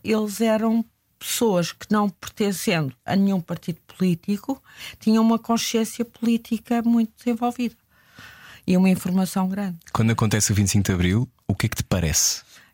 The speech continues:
Speaker 1: Ah, os meus pais, a minha mãe ficou felicíssima, eh, mesmo feliz, ahm, e te-, e foi chamada de emergência
Speaker 2: Porque os
Speaker 1: para a
Speaker 2: telefones deviam
Speaker 1: central.
Speaker 2: tocar muito.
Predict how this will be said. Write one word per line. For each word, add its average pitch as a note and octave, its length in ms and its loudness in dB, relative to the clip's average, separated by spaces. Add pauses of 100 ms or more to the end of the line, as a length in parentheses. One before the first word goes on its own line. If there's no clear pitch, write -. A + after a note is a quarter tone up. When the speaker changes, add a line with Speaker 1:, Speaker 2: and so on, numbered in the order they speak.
Speaker 1:
Ah, G#3+ 340 0
os A3+ 160 0
meus A#3+ 160 0
pais, A#3+ 320 -2 (680)
a - 40 0
minha B3 180 4
mãe D4 180 2
ficou B3 320 -4
felicíssima, A3+ 960 -2 (380)
eh, G3 200 0 (280)
mesmo G#3 640 2
feliz, G3+ 720 -4 (1080)
ahm, G3 600 -2 (540)
e F#3 80 2
te-, - 320 -2
e G3 100 0
foi G#3 180 0
chamada D3 600 0 (200)
de E3+ 100 -2
emergência C#3+ 640 0 (1300)
Speaker 2:
Porque - 80 -2
os - 80 2
Speaker 1:
para - 0 -
a - 100 0
Speaker 2:
telefones - 240 2
deviam E3 180 2
Speaker 1:
central. A#2 60 0
Speaker 2:
tocar A2 200 2
muito. A#2 380 2